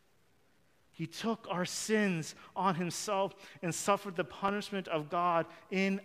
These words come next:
our place. But it doesn't end there, because he, three days later, he rose again, which was God's giant stamp of approval on the sacrifice that was paid.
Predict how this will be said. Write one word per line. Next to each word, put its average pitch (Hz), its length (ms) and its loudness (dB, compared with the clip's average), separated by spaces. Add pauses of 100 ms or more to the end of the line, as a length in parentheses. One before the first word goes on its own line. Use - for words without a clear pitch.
(120)
our 165 400 -2
place. - 1040 -6 (1500)
But 156 100 -4
it 151 80 -8
doesn't 190 280 0
end 165 240 -2
there, 185 260 2
because 151 400 -4
he, 180 240 -4
three 190 300 -4
days 175 300 0
later, 175 360 0 (180)
he 175 140 -2
rose 156 380 0
again, 156 420 -4
which 135 160 -6
was 131 140 -8
God's 160 360 -2
giant 165 380 -2
stamp 151 380 -6
of 135 100 -8
approval 135 680 -4 (320)
on 139 80 -6
the 123 80 -6
sacrifice 143 720 -4
that 123 160 -10
was 123 160 -12
paid. 117 420 -14